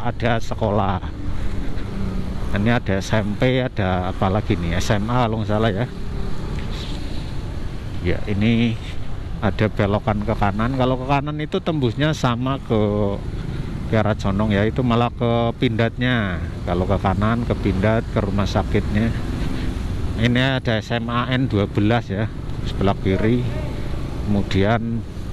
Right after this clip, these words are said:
ada sekolah apa lagi nih? Jadi ada dua ini ya, ini satunya lagi apa? S M K. S M K ya. S M A N dua belas dan S M K ini.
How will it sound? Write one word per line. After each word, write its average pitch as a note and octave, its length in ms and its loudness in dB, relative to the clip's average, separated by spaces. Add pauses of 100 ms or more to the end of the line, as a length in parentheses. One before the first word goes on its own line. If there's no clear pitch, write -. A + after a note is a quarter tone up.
(1000)
ada G2+ 560 2
sekolah G#2+ 480 0
apa G#2 80 -2
lagi B2 320 0
nih? C3 240 0 (2250)
Jadi - 240 0
ada A2+ 140 2 (100)
dua A2 240 2
ini G2 240 0
ya, - 0 -
ini A#2 160 2
satunya A2+ 480 2
lagi A2+ 240 0
apa? B2 320 -2
S A2+ 160 0
M A#2 240 2
K. G#2+ 320 0 (1040)
S - 160 0
M F#2+ 240 0
K - 40 -2 (120)
ya. E2+ 140 0 (1500)
S - 160 0
M F#2+ 160 0
A G2+ 240 0
N A2+ 240 2
dua G#2+ 160 2
belas B2+ 320 0
dan A2+ 240 -6
S G#2+ 160 -2
M G#2+ 240 0
K A2 160 2
ini. F2 240 0